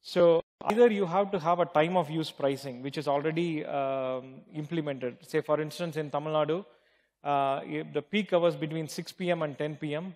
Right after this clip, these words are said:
the electricity price is one rupee per kilowatt hour more. That is a, what is that? I mean, uh, twenty percent more for that time. So that they do it, but still you don't get this kind of smooth level of, uh, peak reduction.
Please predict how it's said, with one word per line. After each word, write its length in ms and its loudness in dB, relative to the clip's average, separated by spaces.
the 120 -4
electricity 500 -4
price 300 0
is 200 -6
one 320 -2
rupee 500 -8
per 140 -2
kilowatt 420 0
hour 220 0
more. 320 -6
That 120 0
is 80 -2
a, 60 0
what 280 -6
is 120 -8
that? 200 -4
I 60 -8
mean, 280 -8
uh, 140 -4
twenty 300 -2
percent 420 -4
more 340 -4
for 100 0
that 400 -2
time. 220 -6
So 120 0
that 240 4
they 140 4
do 240 2
it, 140 -2
but 180 2
still 320 0
you 240 -2
don't 340 0
get 360 0
this 200 -6
kind 260 -4
of 100 -2
smooth 400 -6
level 320 0
of, 120 -2
uh, 80 -12
peak 300 -14
reduction. 400 -8